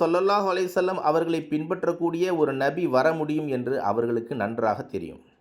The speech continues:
பன்னிரெண்டாம் நூற்றாண்டின் சீர்திருத்தவாதியாக, முஜ்ஜதிதாக ஏற்றுக்கொள்ளப்பட்டுள்ள ஹதரத் ஷா வலியுல்லா முஹத்தஸ் தெஹ்லவி அவர்கள் தன்னுடைய நூலில் இவ்வாறு கூறுகிறார்கள். அண்ணல் நபி ஸல்லல்லாஹு அலைஹி வஸல்லம் அவர்களுடன் நபித்துவம் முடிந்துவிட்டது என்பதன் பொருள் என்னவென்றால்,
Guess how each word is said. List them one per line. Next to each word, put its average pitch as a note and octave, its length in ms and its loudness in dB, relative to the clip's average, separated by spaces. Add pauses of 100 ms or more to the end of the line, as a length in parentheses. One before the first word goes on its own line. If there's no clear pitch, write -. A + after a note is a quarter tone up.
(580)
பன்னிரெண்டாம் F#3+ 600 4
நூற்றாண்டின் E3+ 600 4
சீர்திருத்தவாதியாக, D#3 880 4
முஜ்ஜதிதாக D3+ 600 4
ஏற்றுக்கொள்ளப்பட்டுள்ள B2+ 1160 2 (600)
ஹதரத் C3+ 300 4
ஷா D#3 360 2
வலியுல்லா C#3 520 2
முஹத்தஸ் C#3 600 -2
தெஹ்லவி D3 380 2
அவர்கள் A#2 440 2
தன்னுடைய A#2+ 400 0
நூலில் A#2+ 440 -2
இவ்வாறு G#2+ 380 0
கூறுகிறார்கள். G2 600 -4 (580)
அண்ணல் E3 320 2
நபி F#3 180 2
ஸல்லல்லாஹு F3+ 540 4
அலைஹி F3 200 2
வஸல்லம் F3 220 2
அவர்களுடன் E3+ 400 0
நபித்துவம் E3 420 2
முடிந்துவிட்டது D#3 520 0
என்பதன் C#3 320 0
பொருள் D3+ 280 0
என்னவென்றால், G#2+ 920 0